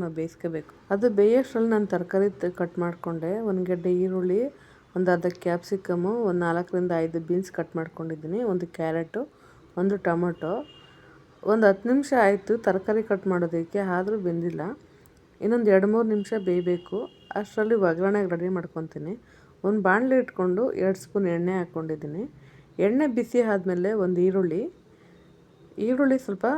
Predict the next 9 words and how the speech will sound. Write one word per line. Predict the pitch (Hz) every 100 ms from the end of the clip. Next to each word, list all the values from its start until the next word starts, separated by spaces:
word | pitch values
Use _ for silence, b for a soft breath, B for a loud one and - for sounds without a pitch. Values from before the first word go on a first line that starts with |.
| - -
ಹುರ್ಕೋಬೇಕು. | 190 180 - 226 196 185 - 190 277 - - - - _ - - _ 202
ಈರುಳ್ಳಿ | 247 269 254 254 214
ಒಂದು | 214 196 180
ಅರ್ಧ | 165 202
ನಿಮಿಷ | 208 196 214
ಲೋ | 190 185
ಫ್ಲೇಮಲ್ಲೇ | 190 185 180 170 202
ಇಟ್ಕೊಂಡು | 214 - 175 180 254
ಇದನ್ನು | 247 185